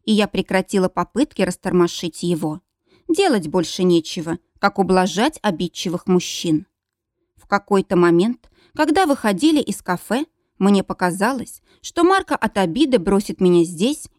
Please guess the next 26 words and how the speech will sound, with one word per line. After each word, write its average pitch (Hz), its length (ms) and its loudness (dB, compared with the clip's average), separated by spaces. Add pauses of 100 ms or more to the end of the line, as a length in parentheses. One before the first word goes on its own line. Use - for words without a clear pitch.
и 208 100 0
не 196 120 4
проводит 180 520 -2
до 180 140 -2
дома. 156 440 0 (480)
Очень 202 380 2
обрадовалась, 214 760 -2 (200)
когда 185 320 2
услышала 185 580 -4
обиженное: 170 880 0 (440)
«Я 196 280 2
отвезу 214 420 -2
тебя». 160 420 -6 (680)
Боязно 202 580 2
бродить 180 420 -2
в 156 80 -4
ночи - 380 2
по 262 100 -2
незнакомому 175 800 2
городу 175 440 -2
одной. 170 480 0 (400)
Вспомнились 339 600 4
братки, 302 580 -2 (300)
которые, 185 400 0
скорее 180 380 0
всего, 180 440 -2